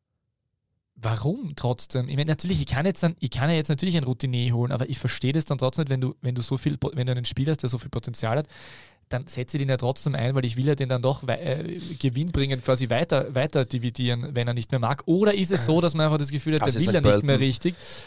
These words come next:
Speaker 1: und
Speaker 2: ich glaub
Speaker 1: deswegen funktioniert das auch nicht und deswegen muss er sich jetzt hinten anstellen?
Speaker 2: Ich glaub, in Sankt Pölten will man aufsteigen und da geht's nicht darum, dass man jetzt Spieler entwickelt und verkauft.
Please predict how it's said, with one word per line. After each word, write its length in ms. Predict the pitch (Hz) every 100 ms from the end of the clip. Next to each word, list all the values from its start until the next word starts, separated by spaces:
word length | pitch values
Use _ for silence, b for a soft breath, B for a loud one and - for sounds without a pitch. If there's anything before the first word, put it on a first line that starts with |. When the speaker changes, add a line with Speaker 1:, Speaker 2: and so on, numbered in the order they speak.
| B
Speaker 1:
und 100 | 139
Speaker 2:
ich 40 | 139
glaub 80 | 139
Speaker 1:
deswegen 180 | 160
funktioniert 480 | 143 156 - 143 175
das 120 | 147 139
auch 120 | 131
nicht 200 | 151 151
und 80 | 139
deswegen 240 | 139 147
muss 140 | 139 131
er 60 |
sich 120 | 127 127
jetzt 120 | 123
hinten 200 | 123 120
anstellen? 300 | 120 - - b b b
Speaker 2:
Ich 120 | -
glaub, 160 | - 104
in 40 | 101
Sankt 200 | 104 -
Pölten 300 | 98 - 104
will 100 | 101
man 140 | 95
aufsteigen 560 | 95 98 - 104 107 107
und 140 | 98
da 20 | 113
geht's 260 | 101 -
nicht 120 | 104
darum, 140 | - 104
dass 120 | 101
man 80 | 101
jetzt 80 | -
Spieler 240 | - 110
entwickelt 360 | 101 - - 101
und 100 | 95
verkauft. 540 | 101 - 101 - -